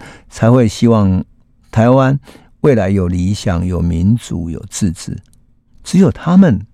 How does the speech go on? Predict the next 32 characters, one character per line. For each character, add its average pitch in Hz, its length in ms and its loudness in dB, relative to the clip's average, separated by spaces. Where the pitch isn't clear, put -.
会 147 120 0
具 139 160 -2
有 104 100 0
这 156 200 -2
样 170 180 2
的 101 100 -4
理 87 200 -12
念 90 360 -2
啊。 - 180 -18
他 - 140 -2
们 98 160 2
当 98 140 -4
然 90 180 -4
反 82 220 -6
对 90 160 -4
过 92 200 -6
去 - 160 -10
的 80 140 -6
御 117 180 2
用 90 220 -2
绅 90 260 -6
士， 82 260 -8
投 - 120 -12
靠 95 180 -6
日 135 240 2
本 120 180 0
人 90 120 -2
的 90 60 -4
御 107 160 0
用 95 180 0
绅 95 200 -2
士， - 180 -6